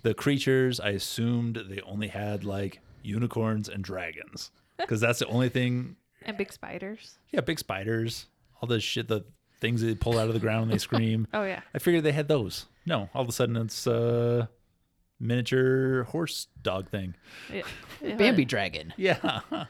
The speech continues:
Speaker 3: That's
Speaker 1: it
Speaker 3: what I
Speaker 1: doesn't,
Speaker 3: call them.
Speaker 1: but it doesn't breathe fire. I don't know. It was, there was a lot of explaining, exposition that I needed to get through, get through to that point. I mean, it was fine. I mean, it was sit through. I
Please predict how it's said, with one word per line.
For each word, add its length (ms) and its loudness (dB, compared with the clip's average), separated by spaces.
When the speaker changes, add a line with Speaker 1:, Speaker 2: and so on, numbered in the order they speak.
Speaker 3:
That's 180 4
Speaker 1:
it 60 2
Speaker 3:
what 80 8
I 40 10
Speaker 1:
doesn't, 100 8
Speaker 3:
call 160 -4
them. 180 -8
Speaker 1:
but 80 4
it 60 6
doesn't 160 6
breathe 180 6
fire. 460 0
I 100 4
don't 140 4
know. 220 -2
It 100 4
was, 420 2
there 100 0
was 140 2
a 60 2
lot 480 -2
of 600 -6
explaining, 840 -4
exposition 500 -8
that 120 -6
I 80 -6
needed 440 -6
to 80 -6
get 200 -6
through, 520 -6
get 160 0
through 240 4
to 60 2
that 220 -4
point. 360 -8
I 60 -2
mean, 160 2
it 60 -2
was 120 -4
fine. 300 -4
I 60 -4
mean, 200 2
it 40 2
was 380 0
sit 200 -2
through. 380 4
I 240 0